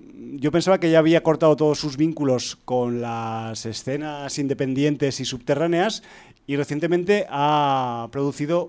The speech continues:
un disco para unos colegas suyos de, eh, de por allá, de Chicago, que no son para nada conocidos en el,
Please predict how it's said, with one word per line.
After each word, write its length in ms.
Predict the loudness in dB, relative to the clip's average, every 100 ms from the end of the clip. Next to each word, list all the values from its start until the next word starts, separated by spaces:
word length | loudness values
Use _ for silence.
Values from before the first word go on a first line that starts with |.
| -4
un 480 | -2 -2 -2 -6 -6
disco 400 | -8 -2 0 2
para 200 | 2 2
unos 320 | 0 -6 -6
colegas 340 | -4 -2 -4
suyos 540 | -6 -6 -6 -6 -8 -14 -20 -20 _ _
de, 560 | -12 -8 -6 -4 -4 -4
eh, 260 | -4 -6
de 120 | -8 -6
por 140 | -6
allá, 220 | -2 0
de 140 | 0 -2
Chicago, 560 | -2 0 0 0 -2 -8 _ -20 -8
que 160 | -8
no 240 | -4 -4 -2
son 300 | -2 -2 0
para 220 | -2 -2
nada 200 | -2 -2
conocidos 480 | -2 -4 -6 -6 -4
en 120 | -4
el, 520 | -4 -6 -6 -10 -12